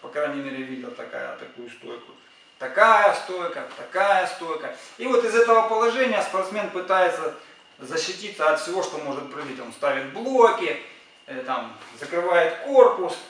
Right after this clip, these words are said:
подставляет бе-, бедра и так далее. Ну а так как руки всего две, то ему не хватает, в принципе, чтобы от всего защититься. И может случиться так, что вместо удара, на который вы подставите блок, будет обманное действие,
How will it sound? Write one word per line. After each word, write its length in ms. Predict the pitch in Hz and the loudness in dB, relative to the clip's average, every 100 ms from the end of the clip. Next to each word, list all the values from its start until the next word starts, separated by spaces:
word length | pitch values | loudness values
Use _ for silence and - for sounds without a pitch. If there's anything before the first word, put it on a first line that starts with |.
| - - - - _ - - | -20 -20 -20 -20 _ -20 -10
подставляет 640 | 151 - 156 165 156 151 | -8 -6 -4 0 0 0
бе-, 120 | 175 175 | -4 -6
бедра 420 | 233 247 208 175 | 2 4 4 2
и 40 | 165 | 0
так 200 | 165 156 | -4 0
далее. 380 | 156 - - - - - - _ _ _ | 0 0 -6 -12 -20 -20 -20 _ _ _
Ну 140 | - | 2
а 60 | 262 | 4
так 140 | 254 | 4
как 140 | 240 240 | 2 2
руки 300 | 247 247 226 | 2 0 -4
всего 300 | 233 226 233 | -2 0 0
две, 380 | 240 294 277 269 - - | 0 2 2 2 -2 -6
то 100 | 208 | -2
ему 160 | 208 | -2
не 80 | 214 | -2
хватает, 540 | 190 220 226 240 196 - - - | -6 -4 2 4 4 2 -6 -14
в 60 | |
принципе, 320 | 151 143 131 135 | -14 -14 -14 -14
чтобы 220 | 143 139 | -8 -8
от 60 | 135 | -6
всего 240 | 170 139 | -6 -8
защититься. 600 | 127 123 143 131 113 - - | -8 -10 -12 -16 -16 -18 -6
И 100 | 226 | 0
может 320 | 262 240 240 | 2 2 0
случиться 440 | 247 247 240 - | -4 -6 -6 -4
так, 260 | - 196 196 | 8 10 10
что 180 | - 202 | 4 -4
вместо 380 | 214 226 - 214 | -4 -6 -2 -2
удара, 680 | 214 277 285 208 - - - | 2 8 10 10 6 0 -6
на 100 | 175 | -4
который 360 | 180 185 185 180 | -2 -2 0 0
вы 100 | 170 | 0
подставите 540 | 180 - 170 170 170 | -4 0 0 0 -4
блок, 400 | 160 156 123 - | -6 -6 -8 -10
будет 300 | 143 226 226 | -8 -4 0
обманное 560 | 233 226 240 233 240 220 | 0 2 2 2 0 -4
действие, 580 | 185 170 135 - - | -4 -6 -6 -10 -14